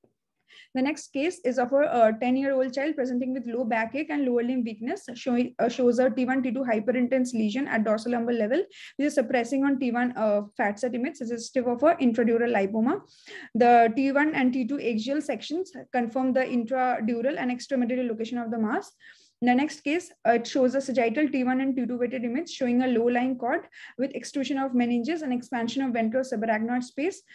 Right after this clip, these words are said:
The T two axial section showing, uh, shows proliferation of subcutaneous fat at this level, uh, and the placoid lipoma interface is outside the spinal canal, suggestive of a lipomyelomeningocele. The next case is of a six-year-old child presenting with recurrent pus discharge from swelling in the lower back.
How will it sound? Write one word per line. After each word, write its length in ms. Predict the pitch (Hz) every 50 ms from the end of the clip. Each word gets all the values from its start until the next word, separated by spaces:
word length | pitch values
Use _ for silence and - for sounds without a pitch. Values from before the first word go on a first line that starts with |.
| - _ -
The 40 | 240
T 160 | 214 285 277
two 160 | - 311 330
axial 380 | - 254 233 208 220 269 285 302
section 400 | - 269 220 220 - - 302 339
showing, 380 | 311 - 285 247 262 269 262 -
uh, 100 | 240 240
shows 300 | 233 - 262 254 277 269
proliferation 580 | - - 247 240 247 247 262 247 254 254 269
of 120 | 269 277 262
subcutaneous 600 | - 233 220 - 262 233 247 247 254 269 262 -
fat 360 | - - 214 247 359 - - - _ - - _ _ _ _ _ _ _ _ _ _ _ _ _ - -
at 140 | 240 220 220
this 160 | 285 277 277
level, 320 | 262 226 208 262 339 381 - - - - - - -
uh, 180 | - 254 240 - -
and 140 | 254 254 262
the 60 | 269
placoid 380 | 277 262 233 226 285 294 285
lipoma 380 | 277 247 247 226 262 254 254 254
interface 540 | 254 254 240 240 226 220 226 277 339 427 - - 277 -
is 220 | 247 254 233 - -
outside 380 | - 247 240 240 - 285 277 247
the 80 | 285
spinal 360 | 277 - - 240 226 233 247 254
canal, 320 | 247 254 226 226 269 320
suggestive 440 | 320 285 240 226 240 233 262 247 226
of 100 | 226 226 226
a 80 | 339 480 453 370
lipomyelomeningocele. 1200 | 285 247 226 214 220 285 285 277 240 220 233 226 220 214 208 208 202 196 208 - 190 180 208 208 - _ _ _ _ - - - - -
The 80 | - 254
next 260 | 269 302 294 - -
case 180 | - 294 311 285
is 120 | 311 269
of 160 | 277 262 254
a 120 | 285 330 359
six-year-old 640 | - - 262 262 - - 285 285 285 277 285 262
child 300 | 277 - 240 277 311 311
presenting 360 | 294 247 247 247 247 269 262
with 160 | 262 277 269 247
recurrent 380 | 226 233 254 262 269 285 277
pus 200 | 269 254 262 254
discharge 400 | - 269 247 - - 262 262 254
from 180 | - 262 262 262
swelling 340 | - - 247 233 233 247 254
in 140 | 262 247
the 80 | 247 262
lower 260 | 240 226 220 226 240
back. 300 | 214 208 202 233 330 -